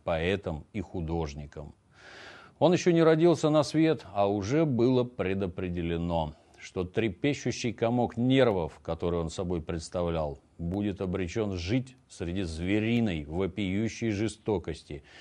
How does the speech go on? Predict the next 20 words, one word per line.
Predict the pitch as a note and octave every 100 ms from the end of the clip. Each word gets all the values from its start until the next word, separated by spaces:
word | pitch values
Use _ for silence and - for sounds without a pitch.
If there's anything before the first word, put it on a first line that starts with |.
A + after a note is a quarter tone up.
| - - _
и | F2+
умереть | F#2 G#2 A2 A#2+ C3+ C3
в | F#2 F#2
этой | F#2 F2
далёкой | F2 G2 G#2 F2+ F#2+
стране | - F#2 F#2+ G#2 A#2+ A2+
северной | - - F#2 F2 E2+ E2
ночи, | E2+ F2 E2 D#2 D2+ D2 - -
в |
этом | E2+ E2+
мрачном | E2+ G2+ G#2 G#2 G#2+ G#2 G#2 F#2+
углу, | F#2 F2+ F2 D2+ D2 _
на | F2 D#2
самом | - F#2 G2+ A2+ G2 F2+
краю | - D#2 D2+ D#2 D2+ -
света. | - - D#2 D2+ D2 - - - - - - -
Он | F2+ C3 C#3
вздохнул. | B2+ C3 B2+ G2 F#2 E2 D2 _ _ _ _
Неужели | D#2+ E2 G2+ A2 D#3+ C#3+
то, | B2+ E3 D#3 B2+